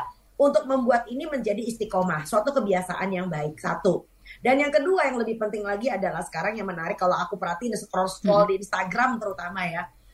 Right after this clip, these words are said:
Speaker 1: bekal anak itu menjadi ajang Instagramable ya. Jadi
Speaker 2: Hmm.
Speaker 1: ibunya bikin nih ya, lucu-lucu gitu ya.
Speaker 2: Pamer-pameran.
Speaker 1: Ada yang gambarnya,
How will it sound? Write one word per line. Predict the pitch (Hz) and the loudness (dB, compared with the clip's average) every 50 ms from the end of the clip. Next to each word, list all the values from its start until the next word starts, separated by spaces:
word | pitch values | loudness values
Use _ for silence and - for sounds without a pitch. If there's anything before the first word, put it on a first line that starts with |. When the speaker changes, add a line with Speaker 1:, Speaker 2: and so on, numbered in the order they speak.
| _ _ - | _ _ -2
Speaker 1:
bekal | - 240 277 - 302 302 - | 0 0 2 4 4 2 2
anak | - 330 311 330 330 - | 2 0 0 -2 -4 -6
itu | - - 440 | -4 -4 -2
menjadi | 403 359 302 226 262 - 269 - | -2 -2 0 0 0 0 0 0
ajang | - - 240 196 170 247 269 294 320 330 330 320 - _ _ _ | 0 0 -2 0 2 2 2 2 0 -4 -8 -10 -14 _ _ _
Instagramable | - 277 247 233 - 247 226 202 185 208 208 214 220 220 233 202 214 202 185 160 151 - | -2 0 0 0 0 -2 -2 0 0 0 0 2 2 2 2 4 4 4 4 2 0 -4
ya. | - 185 170 160 160 | -6 -6 -4 -4 -4
Jadi | 160 190 208 311 320 - - | -4 -4 -4 -4 -6 -6 -4
Speaker 2:
Hmm. | 214 220 220 233 | -2 -2 2 4
Speaker 1:
ibunya | 277 240 302 320 330 381 370 | 4 4 4 4 4 2 4
bikin | 349 330 330 - - 403 381 370 | 2 2 0 0 0 0 0 0
nih | 359 320 285 | 2 2 4
ya, | 277 285 311 | 6 6 4
lucu-lucu | 320 349 359 381 381 415 403 - 440 453 453 440 427 381 339 | 4 4 4 6 6 6 6 6 6 6 8 8 6 4 2
gitu | 311 269 269 | 0 2 4
ya. | 254 | 6
Speaker 2:
Pamer-pameran. | 202 208 214 220 220 - 214 220 240 262 262 262 254 220 196 | 6 6 6 6 6 6 6 6 6 6 6 6 6 8 6
Speaker 1:
Ada | 254 | 6
yang | 240 247 | 6 6
gambarnya, | 277 247 233 233 277 233 233 240 240 233 | 4 4 4 2 0 -2 -2 -4 -4 -2